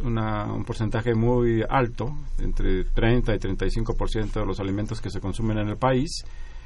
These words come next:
y naturalmente esos precios están sujetos al, al comportamiento de los mercados, eh, internacionales, a que si sube o baja la demanda en China, hacia las condiciones climáticas, etcétera, y eso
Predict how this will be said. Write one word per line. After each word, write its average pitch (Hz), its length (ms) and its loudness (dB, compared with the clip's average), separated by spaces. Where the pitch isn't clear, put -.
y 143 220 4
naturalmente 156 960 4
esos 135 240 0
precios 131 500 2
están 120 260 0
sujetos 123 680 -2
al, 98 360 -2
al 98 120 -2
comportamiento 120 960 8
de - 80 2
los 107 100 -2
mercados, 107 420 2
eh, 98 380 0
internacionales, 117 880 4
a 113 80 0
que 107 140 -8
si 117 160 -2
sube 120 340 0
o 107 60 4
baja 113 220 0
la 104 80 4
demanda 101 300 -2
en 92 80 -4
China, 120 460 0
hacia 101 180 -2
las 98 140 -4
condiciones 101 380 -4
climáticas, 113 640 -2
etcétera, 127 680 2
y 139 120 6
eso 143 280 4